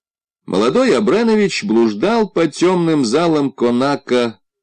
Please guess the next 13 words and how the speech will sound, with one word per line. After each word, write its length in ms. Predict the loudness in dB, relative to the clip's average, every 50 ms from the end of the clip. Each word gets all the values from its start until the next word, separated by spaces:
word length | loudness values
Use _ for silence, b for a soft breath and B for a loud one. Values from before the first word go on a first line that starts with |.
| _ _ _ _ _ _
слабосильный 760 | -8 -2 0 0 2 2 0 0 0 0 0 0 0 0 0
деспот 600 | 0 0 0 2 2 2 0 0 -2 -2 -4 -2
в 40 | -4
окружении 480 | -4 -2 0 0 2 2 2 2 2 0
всесильных 800 | 0 0 -2 -2 -2 -2 0 0 2 2 2 2 0 0 -2 -2
деспотов-министров. 1300 | 0 -2 -2 -2 -2 -4 -4 -2 -2 -4 -4 -4 -6 -6 -4 -4 -4 -4 -4 -4 -6 -6 -6 -6 -10 _ _ _ _ _ _ _ _ _ _ _ _ _ _ _ -8
Он 200 | -4 -2 0 2
не 80 | 2 2
раз 200 | 2 0 0 2
говорил: 420 | 2 2 2 2 0 0 -2 -6 _ _ _ _ _ _ _ _ _ _ _ _ _ -12
"Я 280 | -6 -4 -2 -2 -2 -2
хочу 440 | -2 -2 -2 -2 0 0 2 2
любить 680 | 4 2 0 0 -2 -4 -4 -4 -6 -10 -10 -12 -16